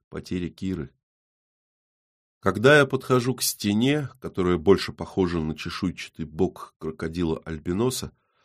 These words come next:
в ней раскрывается проем, за которым я вижу плавно изгибающийся в сторону узкий коридор.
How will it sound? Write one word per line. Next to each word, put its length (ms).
в 140
ней 220
раскрывается 760
проем, 760
за 200
которым 400
я 120
вижу 320
плавно 460
изгибающийся 1120
в 80
сторону 760
узкий 380
коридор. 680